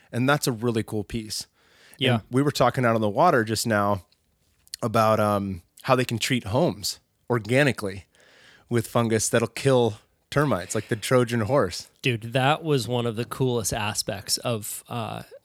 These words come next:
Speaker 2: of it, because they showed how, um, you know, if you, if, uh, a termite or ant is infected with some kind of fungus, usually what will happen is there will be garter ants that will stay outside the colony,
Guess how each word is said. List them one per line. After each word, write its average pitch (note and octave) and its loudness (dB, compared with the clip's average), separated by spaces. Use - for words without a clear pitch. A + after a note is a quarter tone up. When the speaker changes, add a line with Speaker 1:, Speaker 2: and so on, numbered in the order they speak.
Speaker 2:
of B2+ -2
it, B2 -4
because B2 -2
they C#3 -2
showed D3+ 0
how, A2+ 0
um, G#2 -8
you B2+ -6
know, A#2 -6
if C3 -6
you, C3+ -2
if, - -4
uh, A#2 -2
a A#2 -8
termite A#2 0
or A2+ -6
ant B2+ -4
is A#2+ -2
infected C3+ 0
with B2 -2
some A#2+ 0
kind A2 -4
of G#2 -8
fungus, A#2+ -2
usually C#3+ 2
what B2 2
will B2 2
happen B2+ 2
is A#2 0
there A#2 0
will A#2 -2
be A2+ -6
garter A#2+ 2
ants G2 -6
that A#2+ -2
will A#2 2
stay C3 4
outside B2 2
the B2+ -4
colony, A2 -6